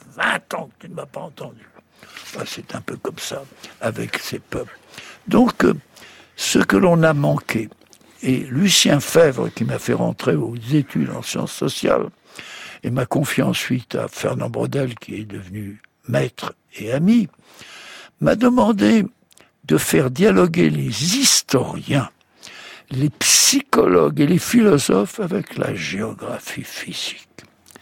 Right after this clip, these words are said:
Ça, c'était la volonté de Lucien Fèvre. J'ai essayé de faire des comités pour qu'on parle ensemble. Je ne suis pas arrivé à ce dialogue. Braudel m'a souvent expliqué, «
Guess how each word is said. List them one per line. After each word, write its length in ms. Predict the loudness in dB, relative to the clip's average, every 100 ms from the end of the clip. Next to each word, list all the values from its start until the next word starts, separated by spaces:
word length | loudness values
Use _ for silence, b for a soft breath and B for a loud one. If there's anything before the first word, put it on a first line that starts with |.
| b
Ça, 300 | -14 -8 -8 -8 _ -20
c'était 340 | -20 -20 -18
la 120 | -18 -20 -4
volonté 540 | -2 -2 -6 -18 -16 -16
de 80 |
Lucien 360 | -10 -8 -8 -10
Fèvre. 360 | -12 -14 -18 -20 B B B B B B
J'ai 480 | -6 0 2 2 0 _
essayé 480 | 0 0 0 2 2
de 80 | 2
faire 180 | -2 -4
des 160 | -6 -10 _
comités 600 | 2 2 0 -4 -12 -12 -14 _ _ _ B B B B B _
pour 260 | 0 0 0
qu'on 240 | -4 -6 -10 _ -2
parle 400 | 0 0 -4 -12 _ -4
ensemble. 720 | -4 -2 -4 -6 -10 -18 -20 B B B B B B B
Je 140 | 0 0
ne 40 |
suis 140 | 0
pas 220 | -4 -4 -4
arrivé 420 | -6 -8 -10 -12 _ _ _
à 120 | -6 -4
ce 200 | -2 -4 -6 _
dialogue. 580 | -12 -10 -8 -12 -20 -20 _ B B B B B B _ 0
Braudel 640 | 2 6 6 6 6 -2
m'a 280 | -6 -2 -2
souvent 400 | 0 0 0 0
expliqué, « 720 | 0 -4 -8 -10 -10 -10 -10